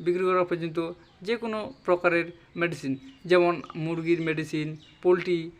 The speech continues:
দেশি, সোনালী এবং কি, আহ, গরু, ছাগল, হাঁস, সকল প্রকারের মেডিসিন এই দোকানে অ্যাভেলেবল আছে। এবং কি ফিড, পোলট্রি ফিড বা দেশি মুরগির ফিড এবং কি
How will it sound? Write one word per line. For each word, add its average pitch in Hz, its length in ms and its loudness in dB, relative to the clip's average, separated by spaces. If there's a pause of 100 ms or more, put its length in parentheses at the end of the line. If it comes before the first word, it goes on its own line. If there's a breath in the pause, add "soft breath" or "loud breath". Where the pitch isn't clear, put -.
(120)
দেশি, 170 420 6
সোনালী 156 600 -2 (240)
এবং 170 300 2
কি, 151 220 -6 (440 loud breath)
আহ, 147 840 2
গরু, 170 320 2
ছাগল, 156 360 0
হাঁস, 156 340 6 (760 soft breath)
সকল 262 300 4
প্রকারের 175 560 4
মেডিসিন 165 520 -2
এই 170 140 0
দোকানে 147 380 -2 (220)
অ্যাভেলেবল 170 400 4
আছে। 180 240 6
এবং 170 380 0
কি 170 160 -4 (100)
ফিড, 185 280 -2 (680 soft breath)
পোলট্রি 185 300 2
ফিড 180 240 2 (340)
বা 165 120 2
দেশি 156 340 -2
মুরগির 175 400 2
ফিড 160 200 -2 (400 soft breath)
এবং 175 320 4
কি 156 420 -4